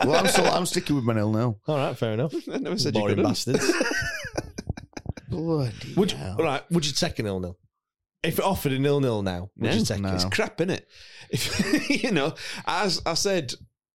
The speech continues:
Speaker 1: uh, I said yesterday, I went, "If we're not getting at least three points between these next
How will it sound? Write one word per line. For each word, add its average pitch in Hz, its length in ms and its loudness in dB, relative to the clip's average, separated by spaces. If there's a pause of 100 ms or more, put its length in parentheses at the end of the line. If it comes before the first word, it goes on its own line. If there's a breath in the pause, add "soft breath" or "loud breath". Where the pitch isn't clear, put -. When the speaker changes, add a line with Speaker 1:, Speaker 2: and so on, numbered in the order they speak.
(120)
Speaker 1:
uh, 131 340 0
I 127 100 -2
said 139 280 2
yesterday, 143 480 2
I 101 40 0
went, 98 260 -2 (360 loud breath)
"If - 140 -20
we're 143 100 0
not 165 240 -2
getting 139 260 2
at 127 120 -2
least 127 360 -2
three 123 240 -2
points 113 420 -6
between 110 400 -4
these 110 180 -4
next - 220 -6